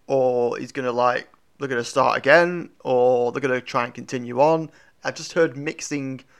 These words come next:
sort of conflicting news articles saying what's gonna happen. Obviously, it's all up in the air at the moment.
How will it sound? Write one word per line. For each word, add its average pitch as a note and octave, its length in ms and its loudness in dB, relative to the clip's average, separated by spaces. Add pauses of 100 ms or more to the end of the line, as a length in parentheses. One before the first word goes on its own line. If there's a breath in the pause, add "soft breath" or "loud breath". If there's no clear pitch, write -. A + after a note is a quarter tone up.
(260 soft breath)
sort - 200 -6
of - 40 -20
conflicting C3+ 580 -8
news C3 240 -6
articles A#2+ 600 -4 (520 soft breath)
saying C3 260 -4
what's C3+ 220 -4
gonna C3 160 -4
happen. B2 260 0
Obviously, E3 380 4
it's C#3+ 100 -6
all C#3 200 0
up B2+ 100 -4
in B2 80 -14
the B2+ 100 -4
air C3 160 2
at A#2 60 -8
the A#2+ 60 -12
moment. A2+ 400 -6